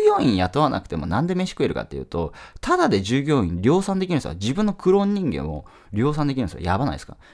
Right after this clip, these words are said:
しかも二十四時間三百六十五日、その自分のクローン人間、従業員は、えー、何も文句言わずずっと喋り続けてくれるっていうね。だから僕百万本の動画をアップロードしようって目論んでますけど、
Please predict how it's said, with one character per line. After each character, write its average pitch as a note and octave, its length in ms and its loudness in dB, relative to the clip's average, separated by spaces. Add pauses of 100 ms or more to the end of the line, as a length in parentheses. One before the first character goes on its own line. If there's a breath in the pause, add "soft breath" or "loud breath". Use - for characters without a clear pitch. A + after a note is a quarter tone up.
し - 80 -10
か G#3 80 2
も C3+ 80 2
二 D#3 160 6
十 D3+ 120 -2
四 G#2+ 140 2
時 A2 60 -4
間 F#2+ 120 -2
三 C3 160 -2
百 G2 140 0
六 F#2 160 -2
十 G#2 160 -2
五 G2+ 140 -2
日、 D#2+ 260 -6
そ F#2 140 -4
の E2 240 -4
自 G2 180 -4
分 B2 100 2
の A#2+ 60 0
ク - 160 -2
ロ A#3 80 0
ー A#3 60 0
ン A#3+ 60 4
人 A3+ 200 2
間、 - 160 -8 (260 loud breath)
従 G#2+ 220 0
業 G2+ 160 0
員 C#2+ 160 -6
は、 F2 240 -2 (260 loud breath)
え F2 100 -6
ー、 - 20 -2
何 D3+ 340 4
も F#3 80 4
文 F3 180 2
句 F2 100 -4
言 E2 100 2
わ D#2 60 -4
ず E2+ 200 -4
ず B2+ 140 -4
っ - 20 -2
と D#3 100 -6
喋 C3+ 200 -2
り C3 80 -6
続 B2+ 180 -4
け G#2 80 -4
て - 80 -8
く C2+ 60 -12
れ - 80 -10
る A#1+ 60 -12
っ - 20 -18
て - 100 -20
い C2+ 60 -14
う - 20 -14
ね。 - 40 -14
だ - 40 -20
か - 80 -20 (1040 soft breath)
ら E3 120 4
僕 D#3 180 2
百 F#3 220 0
万 F#3 340 2
本 E3+ 180 0
の E3+ 80 0
動 D#3+ 220 2
画 D3 360 0
を C#3 220 2
ア C3 40 0
ッ - 20 -4
プ - 160 -6
ロ B2 160 4
ー A2 40 2
ド - 80 -6
し - 140 -6
よ F2+ 120 2
う - 20 -2
っ - 20 -12
て - 100 -12
目 E2 240 -4
論 F#2 120 -4
ん - 20 -6
で D2 60 -8
ま B1 100 -8
す - 80 -16
け - 80 -10
ど、 D#2 200 -6